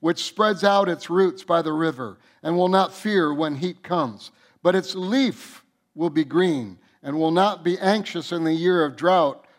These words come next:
nor will cease from yielding fruit." Isaiah fifty-five.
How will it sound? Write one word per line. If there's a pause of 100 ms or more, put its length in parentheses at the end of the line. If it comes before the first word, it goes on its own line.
nor
will
cease (120)
from
yielding
fruit." (320)
Isaiah
fifty-five.